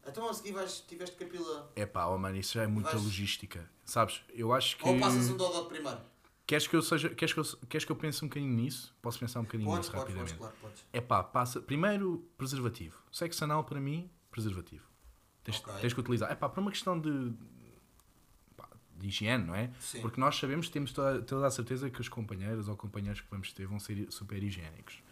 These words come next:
Speaker 2: Mas, pá, eu, eu, eu prefiro proteger ali o,
Speaker 1: É?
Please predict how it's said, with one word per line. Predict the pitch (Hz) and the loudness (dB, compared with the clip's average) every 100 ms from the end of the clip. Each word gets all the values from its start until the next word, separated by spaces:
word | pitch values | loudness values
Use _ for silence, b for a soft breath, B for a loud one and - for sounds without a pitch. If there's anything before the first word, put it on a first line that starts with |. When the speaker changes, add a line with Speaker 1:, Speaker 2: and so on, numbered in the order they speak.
| B B B | B B B
Speaker 2:
Mas, | 104 113 113 123 147 - - - _ - - - - | 4 6 6 6 4 -2 -8 -12 _ -20 -20 -20 -16
pá, | - - - _ _ _ _ _ - | -14 -14 -16 _ _ _ _ _ -16
eu, | 92 50 | -12 -12
eu, | 85 87 98 | -12 -10 -10
eu | 92 | -10
prefiro | - 95 82 | -12 -12 -12
proteger | 82 - 78 | -12 -12 -10
ali | 78 76 69 | -10 -10 -12
o, | 60 - - _ _ | -16 -18 -20 _ _
Speaker 1:
É? | - | -14